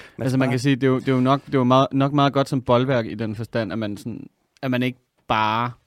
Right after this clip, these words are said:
Speaker 2: skyder penge efter projekter, fordi man skal af med dem. Men, men det kunne også være fedt, hvis der var nogen af dem, der rent faktisk gik til velgørenhed. Altså, det er jo bare min mening.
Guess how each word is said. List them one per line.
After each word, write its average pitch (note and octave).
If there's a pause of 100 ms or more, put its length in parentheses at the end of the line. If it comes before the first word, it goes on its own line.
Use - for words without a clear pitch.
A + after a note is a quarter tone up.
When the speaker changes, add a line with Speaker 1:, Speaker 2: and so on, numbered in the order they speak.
(300)
Speaker 2:
skyder B2
penge A#2+
efter A2
projekter, A2
fordi A2
man A2
skal -
af A2+
med G2
dem. F2+ (1300)
Men, G#2+ (340)
men A#2+
det A2
kunne G#2+
også G2
være C#3
fedt, C3
hvis B2+
der A2+
var G2+
nogen A2+
af A2+
dem, G2
der G2+
rent G2+
faktisk G2
gik B2
til A#2
velgørenhed. G#2+ (420)
Altså, - (880)
det A#2+
er B2+
jo -
bare A#2+
min A#2+
mening. G2+